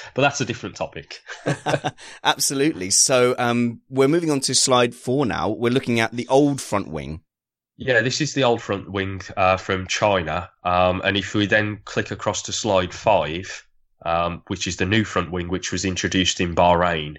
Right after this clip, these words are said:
Speaker 2: Oh, wow.
Speaker 1: Um,
Speaker 2: Okay. So let me do a bit of imagery magic here by flicking between the two. Uh,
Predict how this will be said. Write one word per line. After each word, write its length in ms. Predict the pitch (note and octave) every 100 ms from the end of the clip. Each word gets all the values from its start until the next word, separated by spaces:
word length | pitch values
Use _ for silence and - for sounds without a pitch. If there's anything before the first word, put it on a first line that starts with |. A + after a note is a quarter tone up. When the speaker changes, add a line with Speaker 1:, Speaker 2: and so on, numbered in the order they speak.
| -
Speaker 2:
Oh, 120 | B2+ B2+
wow. 240 | C#3+ B2
Speaker 1:
Um, 60 | E3+
Speaker 2:
Okay. 180 | B2+ G#2+
So 180 | C3
let 180 | C3 D#3+
me 100 | D3+
do 160 | D3 C#3+
a 40 |
bit 180 | C3 A#2+
of 200 | A#2+ A#2 -
imagery 800 | C#3 B2+ A#2 A2+ A2+ A2 G#2+ - _
magic 500 | A2+ A#2 A2 E2 F#2
here 200 | E2+ F2+
by 140 | F#2+ F#2
flicking 400 | - B2 A#2 G#2+
between 460 | G2+ C3 B2 A#2
the 60 | G2+
two. 420 | - G#2 D#2 A2 - _ -
Uh, 260 | G#2 G#2+